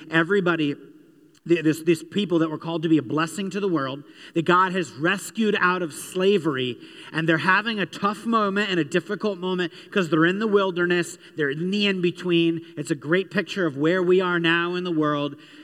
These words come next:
Like, we have been rescued and redeemed, but we're not quite to the promised land yet. They're in the in-between, and they go,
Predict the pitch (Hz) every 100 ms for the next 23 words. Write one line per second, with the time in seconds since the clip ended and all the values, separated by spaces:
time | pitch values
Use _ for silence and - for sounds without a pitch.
0 | - _ 151 156 156 175 160 151 139 160
1 | 185 - - 214 202 185 170 156 131 180
2 | 185 180 165 147 147 175 180 - 190 196
3 | - 202 - 202 185 185 165 160 151 147
4 | 147 143 - - 170 185 202 202 196 180
5 | 180 170 170 175 165 170